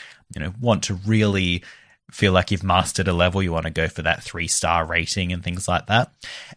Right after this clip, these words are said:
And, but yeah, it's, it's really, it's super easy to understand because it is that physics-based gravity, you know, something falls when you cut it. It's, it, it makes perfect sense, so it's super easy to approach.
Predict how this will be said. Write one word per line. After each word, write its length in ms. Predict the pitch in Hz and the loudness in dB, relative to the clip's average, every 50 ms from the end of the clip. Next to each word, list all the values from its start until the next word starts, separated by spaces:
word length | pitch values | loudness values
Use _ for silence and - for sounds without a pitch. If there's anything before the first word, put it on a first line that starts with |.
| _ | _
And, 340 | 151 151 147 151 156 160 156 | 2 4 4 4 4 2 0
but 100 | - - | -2 0
yeah, 200 | 165 214 302 339 | 2 2 2 2
it's, 220 | - 107 - - - | 0 2 2 2 2
it's 200 | 175 165 - - | 2 0 0 0
really, 540 | 180 247 311 - 165 160 139 123 117 113 _ - - - - - - _ - | 0 0 0 0 2 2 2 0 0 -4 _ -14 -18 -18 -18 -18 -8 _ 0
it's 140 | 180 - - | 0 4 6
super 340 | - - 202 226 214 - - | 6 6 6 6 4 2 4
easy 280 | - 143 147 135 131 123 | 4 4 6 6 4 2
to 160 | - 131 120 | 4 4 4
understand 580 | 113 104 92 - - - 104 95 92 85 82 80 | 4 4 4 2 2 4 6 6 6 6 4 2
because 280 | 87 - - 104 92 | -2 0 0 2 2
it 100 | 95 87 | 2 2
is 160 | 87 85 - | 0 0 2
that 220 | - 92 85 - - | 4 4 4 2 2
physics-based 840 | - - 90 85 87 - - - - 85 82 85 - - - - - | -2 -4 -2 -2 -2 -4 -4 0 2 2 4 4 2 0 -2 -4 -2
gravity, 600 | 85 82 85 85 87 82 85 82 82 85 82 82 | 2 2 2 2 2 0 0 0 0 -2 -2 -4
you 60 | 82 | -4
know, 120 | 80 85 107 - | -6 -6 -6 -4
something 300 | - 87 71 85 87 85 | -2 -2 -2 -2 -4 -4
falls 480 | - - 92 92 95 101 104 101 - | -4 -2 0 0 2 2 0 0 0
when 180 | 98 90 87 87 | -2 -2 0 0
you 180 | 90 87 82 - _ _ - | -2 -2 -4 -6 _ _ -4
cut 220 | - - 101 107 | 0 2 2 2
it. 180 | 123 - - _ _ | 2 0 -2 _ _
It's, 340 | - 120 - - - - - - | -8 -6 -6 -4 -6 -6 -4 -4
it, 140 | 110 107 - | -4 -4 -4
it 120 | 113 110 | -2 0
makes 220 | 113 113 117 - - | 0 0 0 0 0
perfect 380 | - 101 85 - - - - | 0 0 0 0 -2 -4 -2
sense, 280 | - - 104 - - - | 0 0 0 0 -2 -2
so 100 | - 85 | -4 -2
it's 100 | 85 - | 0 0
super 260 | - 156 156 - 90 | 0 0 0 0 0
easy 320 | - 101 95 90 90 90 | 0 2 2 2 0 0
to 200 | 85 - 90 80 | -2 -2 -2 -4
approach. 720 | 78 - - - - 123 113 55 - - - - - - - | -4 -6 -4 0 2 2 2 2 0 -6 -6 -4 -4 -4 -4